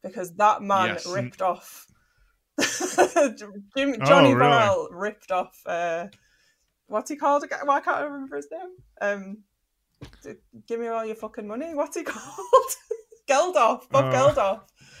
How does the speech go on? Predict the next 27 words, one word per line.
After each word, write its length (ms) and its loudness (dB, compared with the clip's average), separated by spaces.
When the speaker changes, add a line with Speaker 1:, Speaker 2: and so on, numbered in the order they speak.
Speaker 1:
He 120 -6
ripped 300 -6
him 80 -8
Speaker 2:
Bob 160 2
Speaker 1:
off 0 -
Speaker 3:
Oh. 480 4
Speaker 1:
so 200 -6
much. 380 -20
But 100 -8
yeah, 260 0
Ra-, 160 0
uh, 80 -12
that 260 4
second 420 -6
Razorlight 440 -4
album, 420 -6
it 140 0
was 120 -6
a... 80 -8
the 120 -6
first 300 0
one 100 -6
was 140 -6
an 160 -10
absolute 460 -10
smash 340 -10
hit. 220 -4